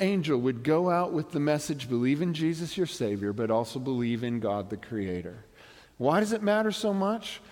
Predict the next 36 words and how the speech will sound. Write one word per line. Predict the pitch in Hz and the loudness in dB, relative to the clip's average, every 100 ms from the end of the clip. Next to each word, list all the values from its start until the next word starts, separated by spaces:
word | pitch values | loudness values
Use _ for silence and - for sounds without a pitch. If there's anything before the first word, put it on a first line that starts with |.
| - - - | -20 -16 -2
Well, | 156 | 2
here's | 180 240 | 2 2
why | 262 233 | 2 2
it | 185 | 2
matters | 180 170 147 | 2 2 0
so | - 127 | 0 -2
much, | 107 104 - | 0 -2 -4
because | - 131 143 113 | -4 -2 -2 -2
the | 135 | -4
third | - 240 247 180 | 2 2 2 0
piece | 214 202 - | -2 -2 -2
of | 131 | 0
this | 143 - | 0 -2
is | 135 | -6
coming. | - 156 127 101 - - - - _ _ _ _ _ _ _ _ _ _ _ _ _ _ _ - - _ _ _ - _ | -4 -4 -2 -4 -10 -18 -20 -20 _ _ _ _ _ _ _ _ _ _ _ _ _ _ _ -20 -20 _ _ _ -20 _
And | 123 139 | -2 2
here's | 180 220 | 2 4
how | 233 190 | 4 4
it | 175 | 6
works. | 170 107 - - - - - - - _ _ | 4 4 -2 -14 -14 -20 -20 -20 -20 _ _
You | 165 | -2
see, | 147 170 151 | 2 4 6
if | 160 127 | 4 2
God | 139 160 202 | 6 8 8
is | 233 185 | 6 2
the | 202 | -2
Creator, | - 202 202 190 202 262 226 - - - - - - _ _ - - - | 2 4 6 6 4 2 -2 -8 -20 -20 -20 -20 -20 _ _ -20 -16 0
then | 131 151 | 4 8
he | 156 | 8
also | 170 196 240 | 6 4 4
has | 190 180 | 4 4
the | 156 | 2
right | 151 147 - | 4 4 4
to | 160 | 0
make | 151 165 | 0 0
law, | 135 104 107 170 | 2 2 2 -2